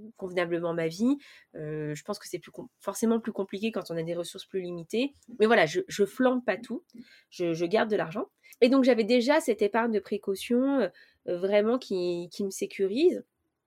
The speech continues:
Et donc, je me suis dit, « Bon, maintenant, euh, ça va cinq minutes, euh, l'épargne de précaution. Maintenant, t'as acheté ta R P. » Euh, je venais de changer de boulot, donc il n'était pas encore question que je rachète un appartement. Et je me suis dit, « Bah, il faut que tu places ton argent. Euh, ça suffit, le livret A, euh,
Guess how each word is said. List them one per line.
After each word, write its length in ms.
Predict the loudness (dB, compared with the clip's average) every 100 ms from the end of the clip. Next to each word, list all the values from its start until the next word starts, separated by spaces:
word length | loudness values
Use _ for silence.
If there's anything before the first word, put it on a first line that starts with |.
| _ _ _ _ 0
Et 120 | 2
donc, 180 | 2 0
je 80 |
me 60 | -2
suis 180 | -4 -4
dit, « 140 | -2
Bon, 200 | 0 -2 -4 -20 -20 _ 0
maintenant, 500 | 4 6 6 6 4
euh, 60 | 2
ça 140 | 4
va 100 | 2
cinq 140 | 2
minutes, 500 | -2 -2 0 -2 -4 -2
euh, 140 | 0
l'épargne 280 | 0 0 -4
de 60 |
précaution. 540 | -6 -12 -12 -6 -2 0
Maintenant, 220 | 2 0
t'as 120 | -2
acheté 200 | -6 -8
ta 120 | -8
R 280 | -8 -10 -16 -2
P. » 360 | 2 2 0 -4 -20 -20 _ -6
Euh, 80 | -4
je 80 | 2
venais 180 | 2
de 60 | 2
changer 240 | 2 0
de 60 | -2
boulot, 260 | 0 0 0
donc 220 | -2 -6
il 20 |
n'était 180 | -4 -2
pas 140 | -2
encore 200 | -2 -4
question 380 | -4 -4 -2 -4
que 180 | -2 -6
je 100 | -6
rachète 280 | -8 -6 -4
un 80 |
appartement. 640 | -4 -6 -10 -8 -4 -6 -6 _ -20 -20 -20 _ _ 0
Et 100 | 2
je 60 |
me 60 | 2
suis 160 | -2
dit, « 140 | -2 4
Bah, 160 | 6 4
il 100 | -2
faut 160 | -8 -8
que 40 |
tu 120 | -6
places 240 | -2 -2 -2
ton 140 | -4
argent. 340 | -4 -6 -12 -12
Euh, 320 | -14 -12 -12 -10
ça 140 | -12
suffit, 400 | -12 -8 0 2
le 60 | 2
livret 360 | 0 -2 -2 0
A, 380 | 2 2 2
euh, 100 | 0